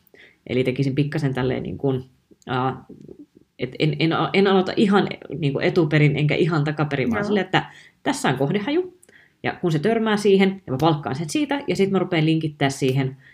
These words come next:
Speaker 1: ilmaisua, että mä olisin antanut sille jonkun vaikka tyylin istukäskyn siinä kohtaa. Tää, tää on semmonen border collie, että ymmärtää <laughs>
Speaker 2: Kyllä.
Speaker 1: asiat nopeasti. Voidaan mennä, että kun se on lainakoira, niin sit on silleen, että mä haluan niinku mahdollisimman, mahdollisimman pienellä treenimäärällä mä haluan päästä sen kanssa kisaamaan. Tää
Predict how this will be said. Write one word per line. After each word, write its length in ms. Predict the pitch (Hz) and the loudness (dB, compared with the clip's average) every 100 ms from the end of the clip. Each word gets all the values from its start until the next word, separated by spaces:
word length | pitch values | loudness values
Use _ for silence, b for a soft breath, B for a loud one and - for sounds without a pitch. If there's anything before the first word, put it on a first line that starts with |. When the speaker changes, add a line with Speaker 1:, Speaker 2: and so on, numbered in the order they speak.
| b _ - | b _ 2
Speaker 1:
ilmaisua, 460 | 151 165 - 285 - - | 4 4 0 -4 -6 -10
että 140 | 143 | -6
mä 60 | 131 | -4
olisin 180 | 135 180 | -2 -2
antanut 300 | 170 170 151 | -2 -2 -2
sille 200 | 151 135 | 2 2
jonkun 380 | 131 143 147 - - | 2 0 -4 -8 -10
vaikka 160 | 131 - | -12 -8
tyylin 340 | - 135 127 - | 0 0 0 -4
istukäskyn 600 | 131 143 143 110 - 123 | -6 -6 -6 -6 -6 -8
siinä 240 | 123 120 | -6 -6
kohtaa. 560 | 117 107 - 92 151 b b b | -8 -10 -6 -4 -4 b b b
Tää, 160 | - 151 | -2 0
tää 140 | 147 | 2
on 60 | 185 | 0
semmonen 300 | 175 139 - - - _ | 2 -2 -2 -12 -14 _
border 220 | 120 127 | -4 -4
collie, 240 | 131 131 110 | -2 -2 -2
että 120 | - | -4
ymmärtää 380 | 110 90 - 110 | -8 -8 -4 2
<laughs> 120 | 208 | 4
Speaker 2:
Kyllä. 280 | 233 208 233 220 | 4 4 6 6
Speaker 1:
asiat 300 | 202 156 147 | 8 6 6
nopeasti. 400 | 147 131 147 170 | 2 2 0 2
Voidaan 260 | 196 175 | 4 4
mennä, 160 | 156 156 B B B | 2 -2 B B B
että 100 | - | -6
kun 100 | - | -4
se 80 | 165 | 0
on 80 | 208 | 4
lainakoira, 520 | 180 165 156 143 120 | 4 4 2 0 0
niin 80 | 127 | -2
sit 140 | 143 147 | -4 -4
on 60 | |
silleen, 240 | 147 120 107 | -2 -2 -4
että 120 | 139 | -4
mä 40 | |
haluan 180 | 135 131 | -2 -2
niinku 180 | 127 123 | -4 -2
mahdollisimman, 880 | 160 160 190 165 151 151 139 139 143 b b b - | -2 0 2 2 2 0 0 -2 -4 b b b -2
mahdollisimman 640 | 233 330 277 214 196 190 | 4 4 4 4 4 4
pienellä 580 | 214 226 175 147 147 147 - | 6 6 6 4 2 0 -2
treenimäärällä 720 | 175 175 170 147 139 135 135 | 2 4 4 4 4 2 0
mä 60 | |
haluan 220 | 147 143 135 | 2 2 2
päästä 200 | 196 - | 2 4
sen 220 | 240 185 | 4 4
kanssa 180 | 151 - | 2 -2
kisaamaan. 540 | 208 247 226 247 254 | -2 2 4 6 6
Tää 100 | 247 | 4